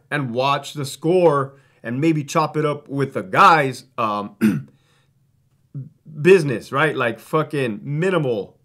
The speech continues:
uh, n-, you don't hear what I'm saying. But this was different.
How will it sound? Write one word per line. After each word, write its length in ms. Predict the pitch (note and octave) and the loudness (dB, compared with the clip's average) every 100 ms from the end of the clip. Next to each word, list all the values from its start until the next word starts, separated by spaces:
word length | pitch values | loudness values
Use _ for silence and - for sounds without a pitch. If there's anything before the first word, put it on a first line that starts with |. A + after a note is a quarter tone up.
| _ | _
uh, 360 | - G2 F2+ - - _ _ _ _ _ _ _ _ _ _ _ _ _ _ - | -6 -6 -6 -10 -20 _ _ _ _ _ _ _ _ _ _ _ _ _ _ -10
n-, 280 | E3+ F#3+ - _ _ _ - | -8 -8 -12 _ _ _ -8
you 180 | A#3+ | 0
don't 140 | C4 A3 | 4 4
hear 140 | G#3+ | 4
what 100 | F#3 | 2
I'm 100 | B2 | 2
saying. 400 | - G3 C3+ E2 - _ _ _ _ _ _ _ - | -2 -2 -2 -4 -14 _ _ _ _ _ _ _ -8
But 100 | C3+ | -2
this 160 | B3+ | -2
was 120 | G3 C3+ | 0 0
different. 420 | A#3 F#3 B2 | 2 2 -2